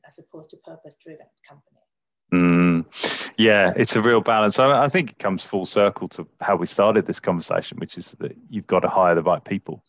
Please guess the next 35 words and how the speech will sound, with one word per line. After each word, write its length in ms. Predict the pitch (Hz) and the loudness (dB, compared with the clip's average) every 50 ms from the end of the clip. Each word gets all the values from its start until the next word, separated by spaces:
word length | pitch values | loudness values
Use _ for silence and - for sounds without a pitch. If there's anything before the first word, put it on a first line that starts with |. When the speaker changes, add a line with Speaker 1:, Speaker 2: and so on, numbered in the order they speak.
| _ _ - - - _ _ _ | _ _ -20 -20 -20 _ _ _
Speaker 2:
Um, 720 | 92 90 87 87 85 85 82 82 85 82 85 82 85 85 - | 0 2 2 4 4 2 2 2 0 -2 -2 -4 -4 -6 -6
uh, 400 | - 95 87 85 85 82 82 85 | -4 -2 0 2 2 2 0 0
and 140 | - 92 98 | 0 0 0
that's, 280 | 101 90 - - - - _ _ _ _ _ _ _ _ - | -2 -2 -4 -6 -10 -12 _ _ _ _ _ _ _ _ -6
that's 220 | 104 - - - | -6 -6 -6 -6
been 160 | - 92 87 | -6 -4 0
my 200 | 85 92 92 95 | 2 2 2 2
driver. 400 | 90 - 90 82 82 80 80 82 | 2 2 2 2 2 2 0 -2
You 140 | 85 85 85 | -2 -2 -2
know, 180 | 85 82 85 82 - - | -2 -4 -4 -6 -6 -4
I, 260 | 90 90 82 - 92 | -4 -4 -4 -4 -6
I, 60 | 90 - _ - - | -8 -8 _ -10 -10
I 80 | 90 | -8
think 240 | - - 92 - - | -6 -6 -6 -4 -4
I 80 | 92 98 | -4 -4
can 140 | - 95 | -4 -6
teach. 380 | - 87 87 - - - - - _ _ _ _ _ _ _ _ | -6 -6 -8 -10 -12 -16 -18 -18 _ _ _ _ _ _ _ _
I 60 | 92 | -4
mean, 140 | 92 92 90 | -2 0 0
I'm 180 | 90 90 90 82 | 0 0 -2 -2
t-, 220 | - - 98 90 - 60 98 80 | -2 -4 -4 -2 -2 -4 -6 -4
it's, 220 | - 104 113 - - | -4 -6 -6 -6 -6
it's 180 | - 135 - - | -6 -6 -4 -4
very 180 | 131 117 110 | -2 -2 -2
easy 220 | 107 98 90 - 87 | -2 -2 -4 -6 -8
for 140 | - - 95 | -8 -6 -6
me 100 | 90 87 | -6 -6
to 60 | 85 | -6
say. 280 | - - 95 85 80 | -6 -6 -4 -4 -4
I 40 | 82 | -6
mean, 180 | 82 85 85 85 | -8 -10 -12 -12
recruitment 500 | 87 85 85 - - 98 90 - 82 87 | -10 -10 -10 -6 -6 -6 -6 -6 -8 -10
is, 140 | 82 - 90 | -10 -6 -4
relatively 480 | 90 85 85 82 - 87 - - 85 | -2 -2 -2 -4 -6 -10 -10 -10 -10
s-, 260 | - - - - - | -10 -12 -12 -14 -20